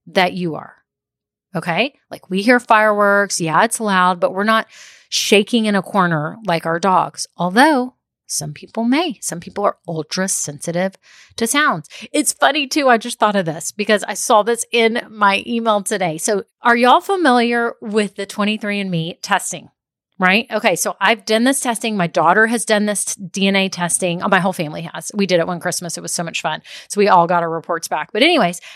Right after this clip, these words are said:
every now and then, if you're familiar with this, you will get an email that, like, sends you an update on a new report that they run on your genes. Okay? And if you don't know much about twenty-three and me, it doesn't tell you that you're diagnosed with diseases or that you're gonna get a disease.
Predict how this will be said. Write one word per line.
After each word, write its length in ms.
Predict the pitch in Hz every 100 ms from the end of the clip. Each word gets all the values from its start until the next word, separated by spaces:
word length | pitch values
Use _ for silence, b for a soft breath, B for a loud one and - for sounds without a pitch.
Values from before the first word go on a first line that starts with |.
| B
every 220 | 247 311
now 160 | 294 202
and 80 | 196
then, 80 |
if 100 | 214
you're 80 | 220
familiar 380 | 214 254 254 226
with 120 | 185
this, 200 | 175 156
you 80 | 202
will 100 | 233
get 160 | 254 254
an 80 |
email 300 | 254 277 226
that, 180 | 185 185
like, 160 | 196 185
sends 260 | - 247
you 100 | 240
an 100 | 240 -
update 400 | 214 - 196 180
on 160 | 208 180
a 40 |
new 300 | 175 185 196
report 440 | 190 185 - 165 160
that 80 | 156
they 100 | 156
run 300 | 147 151 151
on 200 | 160 160
your 200 | 151 165
genes. 560 | - 330 190 - - _ B B B -
Okay? 360 | 190 233 254
And 100 | 254
if 100 | 240
you 60 | 247
don't 240 | 311 349
know 140 | 277 269
much 260 | 214 196
about 240 | 190 175 170
twenty-three 480 | - 180 170 170 160
and 80 |
me, 160 | 165 175
it 140 | 240
doesn't 320 | 302 330 330 -
tell 240 | 269 262
you 320 | 202 175 160 _
that 140 | 208
you're 160 | 196 202
diagnosed 640 | 170 175 190 185 175 170 185
with 120 | 175
diseases 680 | 175 156 175 165 175 170 -
or 120 | 180
that 160 | 165 180
you're 120 | 170
gonna 200 | 180 170
get 100 | 165
a 60 |
disease. 340 | 156 151 117